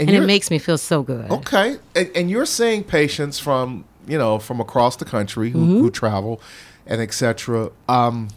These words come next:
Speaker 2: what, what would you say would be one of the most,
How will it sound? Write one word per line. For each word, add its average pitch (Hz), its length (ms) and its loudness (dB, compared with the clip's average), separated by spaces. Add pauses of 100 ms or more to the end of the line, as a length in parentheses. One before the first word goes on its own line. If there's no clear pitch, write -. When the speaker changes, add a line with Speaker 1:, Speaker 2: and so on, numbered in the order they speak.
(480)
Speaker 2:
what, 143 460 2 (160)
what 185 320 2
would 185 160 -2
you 180 80 -2
say 175 220 2
would 143 200 0
be 139 120 4
one 135 200 0
of 131 140 -2
the 117 80 -2
most, 117 460 -2